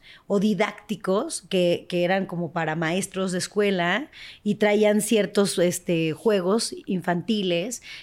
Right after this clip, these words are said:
que eran los que mi papá integraba. Entonces, había un proceso de investigación.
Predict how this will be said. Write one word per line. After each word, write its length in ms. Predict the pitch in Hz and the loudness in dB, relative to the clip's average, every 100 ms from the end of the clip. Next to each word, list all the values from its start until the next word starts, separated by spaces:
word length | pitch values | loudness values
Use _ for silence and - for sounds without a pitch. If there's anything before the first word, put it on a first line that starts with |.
| - | -4
que 80 | 220 | 0
eran 80 | 226 | 2
los 120 | 220 | 0
que 80 | 214 | 0
mi 60 | |
papá 260 | 190 180 196 | -2 -2 -2
integraba. 560 | 196 196 180 190 185 190 | -2 -2 0 0 2 0
Entonces, 160 | 185 | 0
había 200 | 196 196 | 0 2
un 80 | 196 | 2
proceso 360 | 233 240 208 220 | 2 2 0 -2
de 80 | |
investigación. 800 | 214 175 - 156 160 214 196 190 | -2 -4 -6 -6 -4 -2 -2 -2